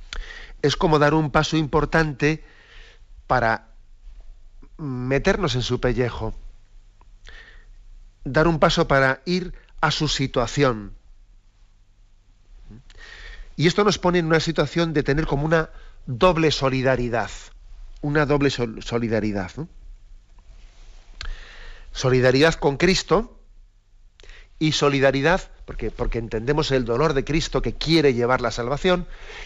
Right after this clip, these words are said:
y también solidaridad con nuestros hermanos en cuya situación nos hemos puesto, hemos intentado comprenderles, ¿no?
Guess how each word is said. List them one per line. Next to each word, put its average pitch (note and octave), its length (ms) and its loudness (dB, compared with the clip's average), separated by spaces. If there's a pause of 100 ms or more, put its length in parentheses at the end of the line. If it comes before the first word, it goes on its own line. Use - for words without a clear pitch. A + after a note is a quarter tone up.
(100)
y D#3+ 100 4
también E3+ 240 4
solidaridad D#3 720 2 (480)
con C3+ 260 0
nuestros B2+ 300 -2
hermanos D#3+ 360 2
en D3+ 120 0
cuya D3 260 4
situación D#3 500 2
nos E3 160 -2
hemos D3+ 260 0
puesto, D#3+ 440 0
hemos C#3 200 0
intentado C#3+ 480 2
comprenderles, C3+ 680 2
¿no? D3 140 -2